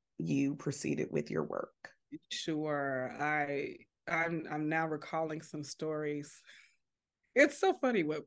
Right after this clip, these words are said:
Speaker 2: comes up in conversation because, you know, most of the people that we went to,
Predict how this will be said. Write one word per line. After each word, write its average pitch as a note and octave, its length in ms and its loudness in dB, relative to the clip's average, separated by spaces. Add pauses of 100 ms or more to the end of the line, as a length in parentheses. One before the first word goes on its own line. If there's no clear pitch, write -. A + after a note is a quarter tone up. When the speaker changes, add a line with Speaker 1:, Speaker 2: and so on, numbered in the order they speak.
Speaker 2:
comes E3+ 300 0
up D#3+ 160 -2
in D#3+ 100 -2
conversation E3 840 -2 (340)
because, A3 380 8
you C4 100 4
know, E3+ 160 8 (100)
most E3+ 300 4
of D#3+ 120 2
the D#3 100 2
people E3+ 440 -2
that D3 200 0
we E3+ 100 4
went D3+ 260 0
to, D#3 340 -2